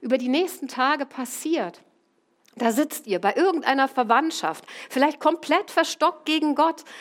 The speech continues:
aber irgendwie haben die das Gefühl, Gott ist mit dir. Warum soll sich das nicht ereignen? Gott traut sich das zu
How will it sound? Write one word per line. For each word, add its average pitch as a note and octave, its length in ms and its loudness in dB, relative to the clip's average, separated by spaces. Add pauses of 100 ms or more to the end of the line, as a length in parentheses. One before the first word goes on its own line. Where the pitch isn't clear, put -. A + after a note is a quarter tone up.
(160)
aber D#4 260 4 (100)
irgendwie C#4 520 6
haben A4+ 320 4
die D#4 60 2
das E4 180 2
Gefühl, E4 460 2
Gott F4 220 4
ist G4 180 -4
mit - 260 2
dir. E3+ 320 -6 (1160)
Warum A#3+ 260 2
soll C4+ 220 4
sich C#4+ 100 -4
das C4+ 180 -6
nicht C4+ 140 -2
ereignen? A#3 680 0 (220)
Gott D4+ 260 0
traut C#4+ 360 2
sich F#4+ 240 -2
das E4 320 -2
zu F#4 340 0